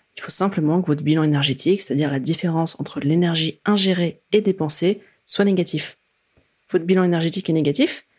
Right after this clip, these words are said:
Bravo, vous avez dépensé plus d'énergie que vous en avez ingéré, entre guillemets. Une fois que vous savez quelle est votre dépense énergétique quotidienne, mettons deux mille calories pour ce qu'on appelle très vaguement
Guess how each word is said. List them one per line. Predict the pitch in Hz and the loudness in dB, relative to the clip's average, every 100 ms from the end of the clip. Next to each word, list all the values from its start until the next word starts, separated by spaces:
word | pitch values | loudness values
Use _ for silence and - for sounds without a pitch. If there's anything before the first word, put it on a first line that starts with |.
| _ _ - | _ _ 0
Bravo, | 262 233 226 - | 2 2 0 -6
vous | 190 170 | -4 0
avez | 156 | 2
dépensé | 160 170 165 156 147 | 0 0 0 -2 -2
plus | - 233 | 0 2
d'énergie | 220 175 160 175 226 | 4 2 2 2 0
que | 226 | 0
vous | 170 165 | -2 0
en | 151 | 0
avez | 156 196 - | 0 -2 0
ingéré, | 190 180 170 143 131 - | 0 2 2 0 -2 -6
entre | - | -4
guillemets. | 139 143 127 - _ _ _ _ _ _ _ _ | 0 0 -2 -6 _ _ _ _ _ _ _ _
Une | - | -4
fois | 180 269 | 0 2
que | 262 | 2
vous | |
savez | 220 196 202 | 2 2 2
quelle | 220 175 | 0 0
est | 170 | 0
votre | 165 - 151 | -2 -2 -4
dépense | 143 180 190 220 220 | -2 0 0 0 0
énergétique | 180 165 170 165 175 | 0 -2 -2 -4 -4
quotidienne, | - 180 143 143 208 202 147 _ _ _ _ | -4 -4 0 2 2 2 -2 _ _ _ _
mettons | 156 151 185 185 185 - | -4 -2 0 0 -2 -4
deux | 156 170 | 0 2
mille | 185 180 | 2 0
calories | 170 156 160 180 | 0 0 2 0
pour | - 139 | -2 -6
ce | - | -2
qu'on | 147 | 0
appelle | 147 151 | 0 -2
très | - 180 | -2 -2
vaguement | 165 160 165 | 0 2 0